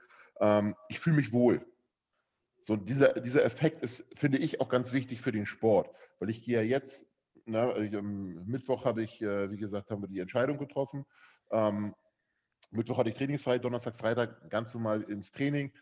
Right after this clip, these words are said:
paar mehr Kalorien, einfach ganz normal weiter, so ein bisschen den Schalter umgelegt und das Ziel einfach nur geändert. Weil jetzt kommt das nächste Ziel, Ziel, wie, wie Stefan ja gesagt hat, äh, das Gesäß muss größer werden. Ähm, okay,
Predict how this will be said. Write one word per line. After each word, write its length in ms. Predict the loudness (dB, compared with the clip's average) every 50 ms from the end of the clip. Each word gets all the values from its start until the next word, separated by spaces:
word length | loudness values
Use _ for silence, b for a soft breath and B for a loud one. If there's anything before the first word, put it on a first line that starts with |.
| b b _ -2
paar 160 | 0 0 0
mehr 120 | 0 -2
Kalorien, 560 | -2 -2 -2 -2 -2 -4 -6 -8 -8 -8 -10 b b b b b 0
einfach 300 | 0 0 0 0 -4 -2
ganz 240 | -4 -6 -6 -6 -6
normal 220 | -4 -2 -2 0
weiter, 300 | 2 2 0 0 -2 -4
so 100 | -10 -10
ein 80 | -12 -12
bisschen 220 | -12 -12 -10 -10
den 80 | -10 -10
Schalter 360 | -6 -2 -2 0 0 0 -4
umgelegt 480 | -4 -6 -8 -6 -4 -4 -4 -4 -4 b b b b b b
und 160 | -10 -6 -6
das 160 | -6 -8 -8
Ziel 260 | -16 -8 -6 -4 0
einfach 260 | 0 0 0 -2 -4 -8
nur 140 | -8 -6 -4
geändert. 460 | -2 -2 -2 -2 -2 -2 -2 -2 -2 b b b b b b b b b _ _ _ _ 0
Weil 120 | 2 2
jetzt 140 | 2 2 -2
kommt 140 | -4 -2 -2
das 140 | -4 -2
nächste 280 | -2 -4 -4 -2 -6 -10
Ziel, 480 | -6 -4 -4 -2 -2 -4 -6 -8 -12 -14 _
Ziel, 320 | -14 -8 -4 -4 -4 -4
wie, 120 | -4 -6 -6
wie 80 | -8 -6
Stefan 300 | -6 -6 -4 -2 -2 -2
ja 60 | -2
gesagt 320 | -4 0 0 0 0 0
hat, 220 | -2 -6 -6 -4 -4
äh, 160 | -4 -4 -4
das 180 | -6 -8 -10
Gesäß 320 | -16 -8 -6 -6 -6 -4 -6
muss 180 | -8 -10 -8
größer 380 | -6 -6 -6 -2 0 0 2 2
werden. 280 | 2 2 2 0 -4 -12 b b b b b b _ -2
Ähm, 420 | 0 2 2 4 2 2 0 -4 -8
okay, 420 | -10 -12 -8 -4 -4 -2 -2 -4